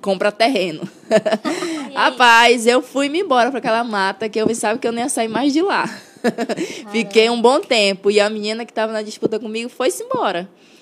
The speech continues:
Speaker 1: E quando eu saí de lá, eu saí na, com sangue nos olhos, fui atrás dela.
Speaker 2: Eu
Speaker 1: Consegui
Speaker 2: imagino.
Speaker 1: chegar nela, passei, passei dela, né? Aí, com,
Speaker 2: Você é
Speaker 1: aí
Speaker 2: motocross também?
Speaker 1: Isso, esse aqui foi lá em Tefé.
Speaker 2: Mulher,
Speaker 1: Esse aqui
Speaker 2: não
Speaker 1: também
Speaker 2: tem
Speaker 1: foi
Speaker 2: ma-
Speaker 1: marcante, esse aqui.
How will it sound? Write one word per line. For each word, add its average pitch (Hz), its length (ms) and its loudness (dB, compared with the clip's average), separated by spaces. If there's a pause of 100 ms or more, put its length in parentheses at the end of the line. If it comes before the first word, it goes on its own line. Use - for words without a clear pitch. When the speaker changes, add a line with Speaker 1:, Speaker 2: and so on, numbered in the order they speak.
(200)
Speaker 1:
E - 100 -2
quando 269 260 0
eu 294 60 6
saí 247 240 2
de 247 100 -6
lá, 233 180 0
eu 254 80 0
saí 226 400 -4
na, 240 180 -12
com 240 140 -12
sangue 190 280 -4
nos 247 180 -6
olhos, 311 260 -4
fui 190 120 -4
atrás 175 340 -4
dela. 170 360 -4 (180)
Speaker 2:
Eu 214 80 -14
Speaker 1:
Consegui 208 460 -4
Speaker 2:
imagino. 233 140 -6
Speaker 1:
chegar 220 320 -6
nela, 208 540 -6 (300)
passei, 190 380 -6
passei 220 440 6
dela, 214 480 6 (220)
né? 180 340 -8 (480)
Aí, 185 260 2
com, 214 180 -8
Speaker 2:
Você - 100 -16
é 143 80 -2
Speaker 1:
aí 180 180 4
Speaker 2:
motocross 285 460 -2
também? 285 420 -4
Speaker 1:
Isso, 180 160 -6
esse 175 140 -6
aqui 180 160 -2
foi 196 180 8
lá 196 100 8
em 214 60 0
Tefé. 175 420 2 (560)
Speaker 2:
Mulher, 262 520 -10
Speaker 1:
Esse 269 120 -2
aqui 208 140 4
Speaker 2:
não 233 80 6
Speaker 1:
também 240 160 6
Speaker 2:
tem 277 80 4
Speaker 1:
foi 262 140 12
Speaker 2:
ma- 269 120 8
Speaker 1:
marcante, 233 460 6
esse 196 140 0
aqui. 165 440 -4